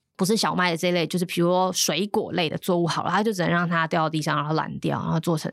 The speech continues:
造成更多的食物浪费。那食物浪费什么问题呢？因为人口其实在变多的，各个就是研究单位都有预估，到二零五零年全球人口可能会增加到将近九十亿。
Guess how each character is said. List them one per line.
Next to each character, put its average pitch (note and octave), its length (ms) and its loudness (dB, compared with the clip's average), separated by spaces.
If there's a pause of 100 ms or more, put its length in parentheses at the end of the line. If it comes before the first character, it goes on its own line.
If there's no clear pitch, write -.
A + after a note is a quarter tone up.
造 E3+ 160 -2
成 E3+ 160 -4
更 E3 120 0
多 C3 140 -2
的 E3 60 -2
食 - 240 -2
物 F2 100 0
浪 - 220 -2
费。 - 260 -4
那 C#4+ 80 0
食 C#4 160 0
物 D4+ 40 2
浪 D#4+ 140 0
费 C#4 240 0
什 F#3+ 140 -2
么 D#3+ 100 2
问 G#3 220 0
题 D#3+ 200 -2
呢？ D#3+ 380 2 (100)
因 C4+ 100 2
为 C4 40 0
人 G#3 140 2
口 G3+ 160 0
其 D#3 160 -2
实 D3+ 100 -2
在 E3 160 0
变 D#3+ 300 -4
多 F2 240 -8
的， - 140 -16 (180)
各 A#3+ 140 0
个 E3+ 340 2
就 F#3 180 0
是 F#3 180 2
研 E3+ 140 0
究 G3 80 2
单 F#3 160 0
位 F#3+ 140 2
都 F3 120 2
有 D3 100 0
预 E3+ 120 2
估， E3 300 0
到 C#4 80 0
二 D4 180 0
零 G#3+ 160 2
五 F#3+ 80 4
零 F3 140 4
年 F3+ 180 4
全 F3+ 160 0
球 F#3 140 4
人 F#3 140 2
口 F#3 120 2
可 E3 120 -2
能 D#3 120 2
会 E3+ 120 2
增 F3+ 180 2
加 F3+ 160 2
到 F3+ 180 0
将 E3 240 -2
近 F3 200 2
九 C#3+ 180 -4
十 - 220 -2
亿。 D3 200 0